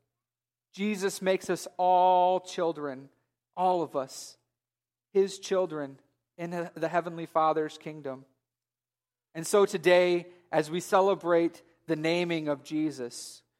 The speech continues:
we also celebrate that Jesus has put his name on us.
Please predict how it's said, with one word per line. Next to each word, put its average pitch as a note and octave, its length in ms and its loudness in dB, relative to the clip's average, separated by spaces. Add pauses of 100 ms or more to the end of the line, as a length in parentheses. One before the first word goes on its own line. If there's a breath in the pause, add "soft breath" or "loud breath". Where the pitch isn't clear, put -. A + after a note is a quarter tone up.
(280)
we F#3 160 0
also G3 440 6
celebrate D#3+ 760 2 (240 loud breath)
that D3+ 200 0
Jesus F3 720 -4 (220 soft breath)
has E3+ 180 0
put - 360 -2
his F3+ 260 -2
name D#3+ 400 -4 (320 soft breath)
on D3 300 0
us. - 580 -6